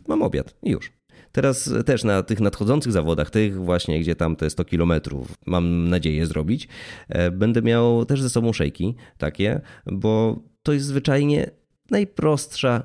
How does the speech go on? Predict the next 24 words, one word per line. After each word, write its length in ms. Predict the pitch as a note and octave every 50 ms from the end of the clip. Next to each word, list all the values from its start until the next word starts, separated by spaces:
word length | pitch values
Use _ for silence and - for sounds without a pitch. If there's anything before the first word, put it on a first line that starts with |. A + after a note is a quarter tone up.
| -
rzecz 400 | - G#2+ G2+ G#2 G#2 G#2+ - - -
i 120 | - A2+
ona 200 | A#2 A#2+ B2+ B2+
zajmuje 600 | B2+ D3 D3+ C#3+ C3+ C#3+ C#3+ D3 D3+ D3+ D3+ -
stosunkowo 520 | - - - D#3 - D#3+ D#3 - D3+ D3+ D3+
mało 320 | D3 D3+ D3+ D3 D3 C#3+
miejsca 360 | C#3+ C#3 C3+ C3+ B2+ - B2
w 40 | -
plecaku. 520 | - A2+ G#2 - F2+ E2 - - - D#2+ - _ _ _ _ _ _
Producenci 460 | - G2 G2 F2+ - C#3+ D#3 D3 A#2 D#2
tych 180 | D#2+ D2+ - -
specyfików 800 | - - - F#2+ E2 - - - - - - - F2 G#2+ - -
chwalą 380 | - - - G#2 G2+ G#2 G#2 G#2
się, 140 | - G#2+
że 240 | F#2+ G2+ G2+ G2+ F#2+
te 80 | G2 F#2+
proszki 360 | - G#2+ A2 - - - G2
dostarczają 460 | - - - G#2 F2+ - G#2 G2 G2
niezbędnych 380 | G2 F#2+ G2 F#2+ G2 G2 G2 F#2
witamin 500 | F#2 F2 - F#2+ F#2 A2+ B2+ D3 D#3+ - -
i 120 | C3 C3
jedna 260 | A#2 A#2+ B2 A#2+ A#2 -
porcja 340 | - A2+ A2+ - - A2
ma 220 | G#2+ G#2+ G#2 G#2+